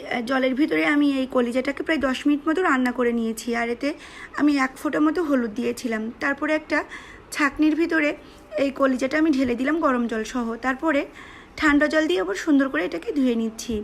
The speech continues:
তো প্রথমে যে কথাগুলো বললাম,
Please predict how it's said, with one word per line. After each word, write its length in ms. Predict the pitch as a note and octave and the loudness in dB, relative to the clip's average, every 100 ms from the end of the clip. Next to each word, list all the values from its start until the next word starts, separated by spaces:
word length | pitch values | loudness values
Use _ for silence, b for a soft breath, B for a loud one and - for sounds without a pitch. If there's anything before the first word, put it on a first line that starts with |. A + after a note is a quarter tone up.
| B3+ - - - - - - - - | -8 -20 -20 -20 -20 -20 -20 -20 -12
তো 40 | C#4+ | -6
প্রথমে 340 | C#4+ C#4 D4 D4 | -2 0 2 0
যে 100 | D4+ | -2
কথাগুলো 420 | C#4+ C4 C#4+ D4+ | -4 -2 0 0
বললাম, 340 | C#4 D4+ D#4 | 2 0 0